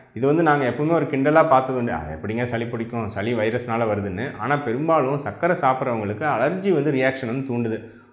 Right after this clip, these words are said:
அதை தான் வந்து just சக்கரை சாப்பிட்டா சளி பிடிச்சுக்கும்னு சொல்லியிருக்கலாம். So அதனால டெஃபினட்டா sugar items வந்து avoid பண்றது இந்த allergic சிம்டம்ஸ் இருக்கிறவங்களுக்கு உண்மையா வந்து பயனுள்ளது தான். அதுல வந்து சந்தேகம் கிடையாது. இந்த அலர்ஜிக், அஹ், சிம்டம்ஸ் வந்து சர்க்கரை பொருட்களை வந்து குறைக்கிறது வந்து பாத்தீங்கன்னா ரொம்ப ஹெல்ப்ஃபுல்லா இருக்குது.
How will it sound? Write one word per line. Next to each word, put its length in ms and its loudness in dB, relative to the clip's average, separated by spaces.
அதை 200 0
தான் 240 6
வந்து 200 2
just 40 -2
சக்கரை 360 -2
சாப்பிட்டா 300 0
சளி 200 -2
பிடிச்சுக்கும்னு 460 -4
சொல்லியிருக்கலாம். 520 -6
So 160 -8
அதனால 400 0
டெஃபினட்டா 340 0
sugar 200 2
items 320 0
வந்து 180 -2
avoid 380 2
பண்றது 200 -4
இந்த 140 0
allergic 440 0
சிம்டம்ஸ் 320 -4
இருக்கிறவங்களுக்கு 460 -6
உண்மையா 400 0
வந்து 180 -2
பயனுள்ளது 520 -2
தான். 240 -6
அதுல 180 -4
வந்து 140 -4
சந்தேகம் 380 -4
கிடையாது. 260 -4
இந்த 120 -2
அலர்ஜிக், 540 0
அஹ், 240 -6
சிம்டம்ஸ் 280 -4
வந்து 460 -4
சர்க்கரை 360 0
பொருட்களை 440 -2
வந்து 140 -6
குறைக்கிறது 520 -6
வந்து 180 -8
பாத்தீங்கன்னா 420 -8
ரொம்ப 200 -2
ஹெல்ப்ஃபுல்லா 420 -4
இருக்குது. 300 -6